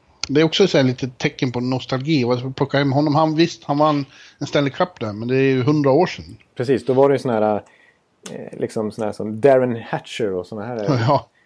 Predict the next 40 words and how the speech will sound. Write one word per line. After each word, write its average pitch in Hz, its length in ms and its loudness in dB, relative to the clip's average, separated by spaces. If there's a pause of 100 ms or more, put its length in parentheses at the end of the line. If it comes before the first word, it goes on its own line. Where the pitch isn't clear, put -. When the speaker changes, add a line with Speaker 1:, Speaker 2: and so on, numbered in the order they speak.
(160)
Speaker 2:
som, 107 280 -8
som, - 160 -8
Speaker 1:
Ja. 110 220 -2
Speaker 2:
eh, - 100 -10
var 117 240 0
effektiva. 101 420 -4
Och 95 80 -4
det 117 80 0
är 127 80 0
ju 113 200 4
långt 123 340 0
ifrån, 101 320 -6
eh, 98 120 -6
tvåtusen 98 320 -8
sjutton. 98 340 -12 (920)
Speaker 1:
Ja. 156 240 -4 (480)
Ja. 131 300 0 (600)
Men 160 140 0
bortsett 185 340 2
från 185 160 -2
det 175 220 2 (280)
så 160 300 -2
säger 160 260 0
jag 147 120 2
att 139 120 -2
det 143 220 -2
kanske 151 280 -2
var 156 160 2
ett 139 100 -6
år 143 300 0 (400)
för 147 120 -4
tidigt 156 380 2
ute 151 280 -2
med 135 140 -2
Dallas 123 400 2
då. 107 200 -8
Jag 110 680 -8
känner 117 280 -2
väl 117 100 2
ingen 117 400 0